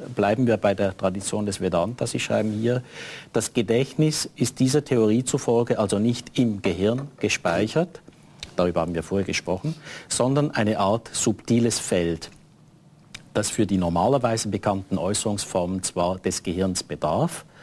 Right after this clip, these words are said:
aber ohne dieses in subtiler Weise auf anderen Ebenen der Wirklichkeit überdauern und auch wirken kann.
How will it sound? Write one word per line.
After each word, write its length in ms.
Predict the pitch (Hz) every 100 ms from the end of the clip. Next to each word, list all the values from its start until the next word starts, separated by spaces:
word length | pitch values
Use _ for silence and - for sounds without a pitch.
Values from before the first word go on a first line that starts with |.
| -
aber 280 | - 87 80
ohne 320 | 95 110 135
dieses 480 | 120 117 117 - -
in 140 | 95
subtiler 560 | 90 92 - - 107 90
Weise 420 | 80 85 98 104
auf 160 | 95 -
anderen 400 | 90 107 110 104
Ebenen 440 | 95 98 95 85
der 200 | 82 80
Wirklichkeit 640 | 80 113 - 123 - 101 98 - - -
überdauern 720 | 90 87 82 76 82 98 113 - - - -
und 220 | 85 82
auch 180 | 95 -
wirken 400 | 92 90 - -
kann. 260 | 95 67